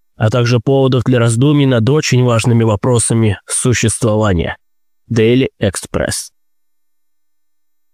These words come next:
На этом книга Питера Джеймса "Абсолютные доказательства" объявляется прочитанной. Текст читал Михаил Тулупов.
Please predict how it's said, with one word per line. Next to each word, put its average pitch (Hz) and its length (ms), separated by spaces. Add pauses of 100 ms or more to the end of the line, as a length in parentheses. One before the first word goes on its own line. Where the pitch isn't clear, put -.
(160)
На 131 240
этом 127 300
книга 123 420
Питера 117 420
Джеймса 120 640 (100)
"Абсолютные 120 680
доказательства" 117 920 (800)
объявляется 117 600
прочитанной. 101 800 (1300)
Текст - 400
читал 131 440
Михаил 117 540
Тулупов. 104 680